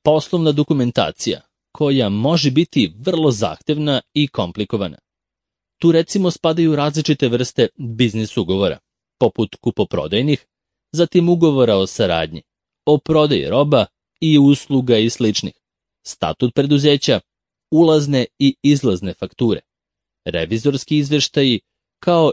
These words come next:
i izvodi iz Agencije za privredne registre, A P R-a, bilansi stanja i rešenje o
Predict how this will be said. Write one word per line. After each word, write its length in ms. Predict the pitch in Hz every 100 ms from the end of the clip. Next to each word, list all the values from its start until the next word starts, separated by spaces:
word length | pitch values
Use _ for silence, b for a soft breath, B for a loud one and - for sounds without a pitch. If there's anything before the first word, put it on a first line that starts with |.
| -
i 160 | 156 -
izvodi 500 | 156 147 143 143 127 -
iz 220 | 143 135
Agencije 640 | - 151 135 120 120 - 101
za 180 | 98 98
privredne 520 | - 95 85 95 107
registre, 500 | 95 87 113 - 71 _ _ _ _
A 140 | - 92
P 120 | -
R-a, 280 | 113 120 110 - _ _ _ _ _ _ -
bilansi 500 | 123 110 107 - 98
stanja 580 | - 120 135 151 143 -
i 200 | - 151
rešenje 580 | 139 127 - 147 151 139 -
o 120 | 139